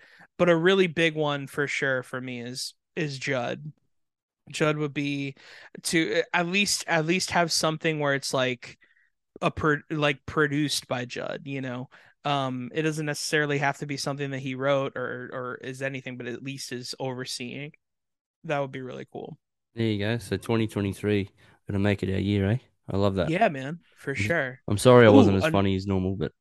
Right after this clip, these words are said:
Speaker 1: No, same here. I mean, one thing <laughs> I will say, you're, you know, man, we were, we were completely fine. <laughs> It was, it was great. Here's another one. Uh, in fact, um, a great, um, a great per-, uh,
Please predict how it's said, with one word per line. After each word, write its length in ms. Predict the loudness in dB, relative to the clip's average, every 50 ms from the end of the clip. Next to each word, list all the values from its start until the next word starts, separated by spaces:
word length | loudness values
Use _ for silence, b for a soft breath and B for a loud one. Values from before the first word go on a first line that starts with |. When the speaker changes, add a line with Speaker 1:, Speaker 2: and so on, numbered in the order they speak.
| _ -20 -20 -18 _ -6
Speaker 1:
No, 360 | -4 -2 0 0 0 0 0
same 380 | 0 2 2 2 2 2 0
here. 280 | 0 0 0 0 -2 -4 B B B B B
I 80 | 0
mean, 200 | 2 4 4 4
one 260 | 6 8 8 8 8 6
thing 220 | 6 4 4 4
<laughs> 20 |
I 80 | 2 0 0 -2
will 80 | -2 -2
say, 500 | -2 0 -2 0 0 2 2 0 -2 -2 0
you're, 240 | 2 4 4 4 4
you 240 | 2 0 -2 -2 0
know, 180 | 0 -2 -2
man, 280 | -2 -4 -4 -4 -4 -2
we 100 | 0 2
were, 260 | 2 2 2 0 -2 -4
we 200 | -8 -6 -4 -2
were 160 | 0 0 0 -2
completely 500 | -4 -8 -8 -6 -6 -8 -6 -8 -10 -10
fine. 480 | -8 -6 -4 -4 -4 -4 -6 -12 -12 B B B
<laughs> 140 | -10 B B
It 80 | 2
was, 260 | 4 4 4 2 0 -4
it 140 | -4 -2
was 200 | 0 0 0 -2
great. 380 | -4 -6 -4 -4 -4 -6 -8 _ B B B B B B
Here's 260 | 4 4 4 6 6
another 400 | 4 4 4 4 4 4 4 2
one. 280 | 2 0 -4 -6 -6 -4
Uh, 220 | -2 0 0 -2 -2
in 180 | -4 -6 -4 -4
fact, 400 | -2 -2 0 -2 -2 -6 -10 -6 -4
um, 340 | 0 0 0 0 -2 -6 -12 -10 -6
a 120 | -6 -6
great, 540 | -4 -4 -4 -2 0 2 2 2 0 -2 -2 -2
um, 560 | 0 0 0 0 -2 -4 -6 -8 -10 -12 -14 _ _ _ _ _ _ _ _ _ _ _ _ _ _ _ _ _ _ _ -6
a 120 | -4 -4 -2
great 300 | -2 0 -2 -2 -2 -2
per-, 160 | -4 -4 -2
uh, 400 | -2 0 0 0 0 -2 -4 -6